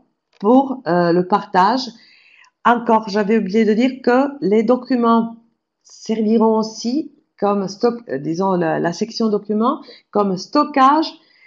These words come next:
de documents qui peuvent servir après le projet.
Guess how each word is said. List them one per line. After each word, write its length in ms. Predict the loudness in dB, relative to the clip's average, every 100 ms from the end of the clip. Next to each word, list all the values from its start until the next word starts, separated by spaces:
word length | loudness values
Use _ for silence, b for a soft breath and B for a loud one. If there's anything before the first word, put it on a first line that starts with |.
| b 0
de 60 | 2
documents 600 | 2 0 2 2 2 -8
qui 280 | -6 -4 -2
peuvent 280 | 0 0 0
servir 500 | 0 -2 0 -2 -4 0
après 440 | 2 2 0 2 4
le 160 | 2
projet. 560 | 0 -4 -4 -6 -10